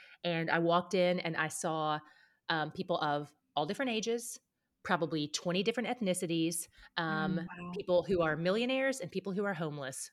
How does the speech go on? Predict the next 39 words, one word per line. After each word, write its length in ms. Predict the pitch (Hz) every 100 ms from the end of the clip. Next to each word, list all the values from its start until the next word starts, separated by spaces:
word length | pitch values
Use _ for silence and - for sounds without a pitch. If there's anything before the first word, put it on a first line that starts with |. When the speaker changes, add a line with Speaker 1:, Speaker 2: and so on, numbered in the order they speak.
| -
Speaker 1:
all 200 | 170 185
in 140 | 190
the 80 | 190
same 380 | - 165 156 160 143
building 440 | 165 170 202 208
at 80 | 170
the 60 | 170
same 180 | 175 170
time, 260 | 170 156 151
worshiping 340 | 151 - 208
the 60 | 208
same 220 | 202 190
God, 420 | 175 160 156 160 - - - - -
and 520 | 175 165 165 160 160 - - _ _ _
just 480 | 147 180 175 - -
coming 240 | 196 190
alongside 440 | 190 190 196 180 185
each 120 | 196
other, 360 | 208 214 226 233 -
serving 360 | - 175 196
each 140 | 202 214
other, 340 | 208 208 208
caring 300 | 208 170 185
for 100 | 185
each 160 | 196 196
other. 360 | 190 190 190 185 _ _ _
Um, 560 | 160 156 147 147 147 147 _ _ -
and 120 | 180
I 60 | 170
was 140 | 175
like, 280 | 170 156 -
"This 260 | 208 185 -
is 160 | 175
incredible." 1120 | - 170 160 - - - 233 196 139 127 - - -
This 200 | 190 202
is 160 | 202
like, 300 | 196 170 160
Speaker 2:
Mm. 120 | 175 - _ - - - - -
Speaker 1:
it, 460 | 190 185 - -